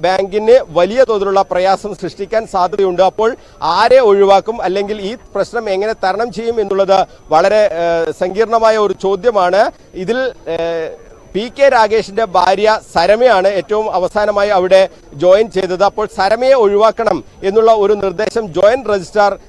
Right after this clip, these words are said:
നേരത്തെ ബാങ്കിന് നൽകിയിരുന്നുവെങ്കിലും ഇതിനെതിരെ, ഈ ഉത്തരവിനെതിരെ ഹൈക്കോടതിയെ സമീപിച്ചു സരമ. അങ്ങനെ ഹൈക്കോടതിയിൽ നിന്നും ആ ഉത്തരവ് സ്റ്റേ വാങ്ങിയിട്ടുമുണ്ട്. അപ്പോൾ ഇനി എന്ത്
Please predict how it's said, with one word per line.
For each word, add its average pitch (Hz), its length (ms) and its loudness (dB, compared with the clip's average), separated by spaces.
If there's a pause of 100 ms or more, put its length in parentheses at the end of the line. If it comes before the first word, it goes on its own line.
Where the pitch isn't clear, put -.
(120)
നേരത്തെ 208 300 2
ബാങ്കിന് 196 480 0
നൽകിയിരുന്നുവെങ്കിലും 202 960 0 (160)
ഇതിനെതിരെ, 202 500 2 (260)
ഈ - 20 -10 (340)
ഉത്തരവിനെതിരെ 208 720 0 (320)
ഹൈക്കോടതിയെ 233 800 2
സമീപിച്ചു 196 480 -2 (140)
സരമ. 180 260 0
അങ്ങനെ 202 480 0
ഹൈക്കോടതിയിൽ 226 520 0
നിന്നും 196 240 -2 (200)
ആ 185 80 2 (160)
ഉത്തരവ് 202 340 -4
സ്റ്റേ 208 320 -4 (100)
വാങ്ങിയിട്ടുമുണ്ട്. 196 600 0
അപ്പോൾ 226 380 0 (220)
ഇനി 247 240 -4 (140)
എന്ത് 226 320 2